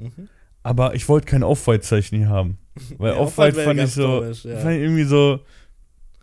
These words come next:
Speaker 2: weiß ich
Speaker 1: Off-White
Speaker 2: nicht,
Speaker 1: wäre irgendwie
Speaker 2: Digga.
Speaker 1: so, wie, wie unsere beste Freundin Selina sagen würde, cringe.
Speaker 2: Ja, wär cringe.
Speaker 1: Cringe.
Speaker 2: So
Speaker 1: Ja.
Speaker 2: wie Selina.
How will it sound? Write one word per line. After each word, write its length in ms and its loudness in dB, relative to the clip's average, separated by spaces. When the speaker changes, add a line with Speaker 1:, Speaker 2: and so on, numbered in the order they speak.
Speaker 2:
weiß 100 -10
ich 60 -4
Speaker 1:
Off-White 200 0
Speaker 2:
nicht, 120 0
Speaker 1:
wäre 200 0
irgendwie 240 -6
Speaker 2:
Digga. 100 -12
Speaker 1:
so, 380 -8
wie, 180 -16
wie 440 -14
unsere 340 -10
beste 320 -10
Freundin 380 -12
Selina 400 -12
sagen 200 -14
würde, 180 -12
cringe. 540 -12
Speaker 2:
Ja, 360 2
wär 120 4
cringe. 400 0
Speaker 1:
Cringe. 280 -10
Speaker 2:
So 140 -2
Speaker 1:
Ja. 60 4
Speaker 2:
wie 40 4
Selina. 520 2